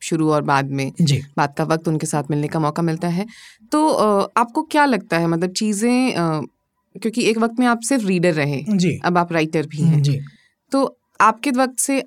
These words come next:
Speaker 1: अब के वक्त में क्या बदलाव है पाठकों में?
Speaker 2: ब-, बहुत बदलाव है। बट पहला बदलाव तो ये है कि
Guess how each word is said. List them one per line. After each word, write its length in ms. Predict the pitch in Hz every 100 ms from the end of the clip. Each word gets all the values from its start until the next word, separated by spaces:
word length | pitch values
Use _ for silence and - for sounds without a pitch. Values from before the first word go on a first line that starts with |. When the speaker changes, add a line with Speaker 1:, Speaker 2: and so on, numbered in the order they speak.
| -
Speaker 1:
अब 160 | 214 -
के 100 | 262
वक्त 220 | 247 240
में 100 | 240
क्या 140 | 233
बदलाव 380 | 175 151 147 143
है 100 | 156
पाठकों 420 | 151 139 - 143
में? 140 | 208 196
Speaker 2:
ब-, 180 | 220
बहुत 180 | 202 202
बदलाव 320 | 147 120 120
है। 80 | 120 -
बट 160 | 170 160
पहला 300 | 143 160 196
बदलाव 300 | 190 185 196
तो 120 | 180
ये 200 | 185 190
है 160 | 196 185
कि 200 | 180